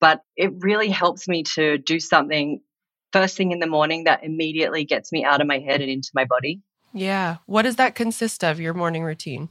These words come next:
Speaker 1: So I do a minute of breath work, and then I do a three-minute cold plunge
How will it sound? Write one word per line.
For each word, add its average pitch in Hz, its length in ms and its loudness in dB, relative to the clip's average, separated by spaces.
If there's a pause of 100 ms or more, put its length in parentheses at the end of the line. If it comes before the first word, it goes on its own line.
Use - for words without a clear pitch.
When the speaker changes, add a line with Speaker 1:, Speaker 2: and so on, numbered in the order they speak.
(120)
Speaker 1:
So 208 640 2
I 185 180 2
do 202 520 0 (400)
a 180 80 2
minute 202 560 2
of 170 540 2
breath 156 180 0
work, 214 220 2 (560)
and 165 120 -4
then 165 120 -2
I 165 100 0
do 160 240 -4
a 151 80 0
three-minute 175 420 -2
cold 156 260 0
plunge 160 460 -2